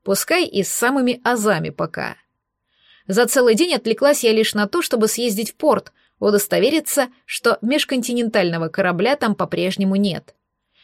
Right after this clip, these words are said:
Да, нам сказали, что придет он не раньше, чем через неделю — но проверить-то лишним не будет, мало ли что,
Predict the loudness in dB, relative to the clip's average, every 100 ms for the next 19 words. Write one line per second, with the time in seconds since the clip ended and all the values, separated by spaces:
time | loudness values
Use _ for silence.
0 | _ _ 2 4 4 0 0 0 0 2
1 | 0 0 0 2 4 2 2 0 2 0
2 | 0 -2 -2 0 0 0 0 0 0 0
3 | 2 2 0 -6 _ _ _ -2 0 2
4 | 2 4 2 0 -4 -2 -4 0 0 2
5 | 2 2 0 -4 _ _ _ _ 0 2
6 | 2 0 -2 -4 -2 -4